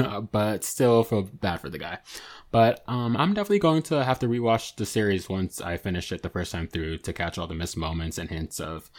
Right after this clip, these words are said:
uh, future storylines. Um, so if you're a fan of adult cartoons with a mix of sci-fi and dark humor, I would give this one a watch. Also, very quickly, I saw the newly released live-action Mulan, but not on Disney Plus.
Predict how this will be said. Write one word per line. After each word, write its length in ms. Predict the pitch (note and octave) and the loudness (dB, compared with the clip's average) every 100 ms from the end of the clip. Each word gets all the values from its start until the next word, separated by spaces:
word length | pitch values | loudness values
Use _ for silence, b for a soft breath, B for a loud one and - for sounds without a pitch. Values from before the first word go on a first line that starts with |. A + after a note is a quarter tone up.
| B B B | B B B
uh, 160 | - E2 | -10 -8
future 280 | - F#2 F2 | -6 -6 -4
storylines. 720 | - F2 D#2 E2 F2 - - - | -4 -4 -4 -4 -6 -8 -14 -10
Um, 320 | D#2+ D#2+ E2 | -8 -6 -6
so 260 | - - F#2 | -6 -2 0
if 100 | G#2+ | 2
you're 120 | C3 | 4
a 40 | A#2 | 6
fan 260 | A2+ A2 | 4 4
of 160 | A2 G2 | 2 0
adult 320 | - F#3+ - | 0 0 0
cartoons 560 | - G#3 - F#3+ F#3 - | -2 -4 0 0 2 0
with 120 | - | -2
a 40 | |
mix 220 | F2 F2 | -4 -2
of 80 | F#2 | -6
sci-fi 600 | - F2 E2+ - F#2 F2 | -4 -2 -2 -2 -2 0
and 120 | E2+ E2 | -2 -2
dark 220 | E2+ E2 | -4 -4
humor, 420 | - F2 G2 A2 B B B | -4 -2 -2 -4 B B B
I 180 | E2+ E2 | -6 -4
would 380 | E2 E2 D#2+ - | -2 -4 -6 -8
give 140 | E2+ | -10
this 160 | - - | -10 -10
one 100 | D#2+ | -10
a 60 | |
watch. 480 | D2 - - - - _ _ B B B B - | -8 -10 -10 -10 -10 _ _ B B B B 2
Also, 380 | D3+ - E2 - - | 2 2 -8 -8 0
very 160 | A2+ | 0
quickly, 460 | A#2+ B2 - D#2 D2 - | 0 -4 -6 -8 -10 -6
I 240 | G2+ G2 | -2 -2
saw 300 | F#2+ - A2+ | -2 -2 -2
the 320 | A2+ A2 G#2 | -2 -2 0
newly 360 | G2 G2+ G#2+ G#2+ | 2 2 2 0
released 400 | G2 F2+ F#2+ - | 0 0 -2 -2
live-action 560 | F2 F2 F#2 F#2+ - E2+ | -4 -2 -2 -2 -4 -4
Mulan, 480 | E2+ G#2+ A#2+ F2+ F#2 B B | -2 -2 0 -2 -4 B B
but 140 | - D#2+ | -12 -6
not 160 | D2+ | -4
on 80 | F#2+ | -2
Disney 240 | G2 G2 G#2+ | -2 -2 -2
Plus. 320 | B2+ G2+ | 0 0